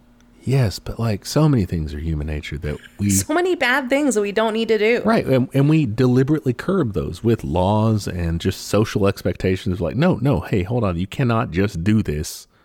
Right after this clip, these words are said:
Speaker 1: because, you know,
Speaker 2: <laughs>
Speaker 1: your, your genes are telling you to." Like, there's, there's just so much we don't fucking do in that way. And the, "Oh, yeah, it's natural. It's what our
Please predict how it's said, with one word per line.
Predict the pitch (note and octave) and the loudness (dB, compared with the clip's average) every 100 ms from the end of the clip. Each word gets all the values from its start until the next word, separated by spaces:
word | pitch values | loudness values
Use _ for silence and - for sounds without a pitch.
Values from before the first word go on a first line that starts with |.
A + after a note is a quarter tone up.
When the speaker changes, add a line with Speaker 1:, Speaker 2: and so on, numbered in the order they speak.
| _ _ _ _ _ _ _ G3 - | _ _ _ _ _ _ _ -4 -2
Speaker 1:
because, | A3 - G#2+ G#2 A#3+ - | 0 2 2 2 0 0
you | F#2+ | 2
know, | F2 E2 E2 B3 A#3+ A#3+ - - | 2 2 2 0 -2 -4 -4 -20
Speaker 2:
<laughs> | - - - | -20 -18 -4
Speaker 1:
your, | G#2 G2+ - | 0 0 0
your | A2 | -2
genes | G#2 F#2 A#2+ A#2 G#2+ F2+ | 0 2 4 4 4 2
are | F2 | 0
telling | - A2 G#2+ F2 | 0 0 2 0
you | D#2+ | -2
to." | E2 A2+ | -4 -8
Like, | G2+ G#2 | -6 -4
there's, | A#2+ B2 - - | 0 0 -2 -6
there's | - A2 | -4 -2
just | C3+ - | -2 -2
so | B2 B2 | 0 0
much | A2+ - | 0 -2
we | G#2 | 0
don't | G#2+ G#2 | 0 0
fucking | - F#2+ F#2+ F2 | -2 -4 -2 -2
do | F#2 C3 E2 E2+ - _ _ | 0 2 0 -2 -8 _ _
in | - F#2+ | -4 -2
that | F#2 F2 | -2 -2
way. | G#2+ G2+ F2 | 0 0 0
And | F2+ | 0
the, | E2+ | 0
"Oh, | D#2 | 0
yeah, | E2 E2+ | 0 0
it's | D#2 - | -4 -8
natural. | E2+ E2+ E2 - D2+ D#2 | -6 -4 -6 -6 -8 -8
It's | - - | -10 -8
what | E2+ D#2+ | -6 -4
our | E2 | -6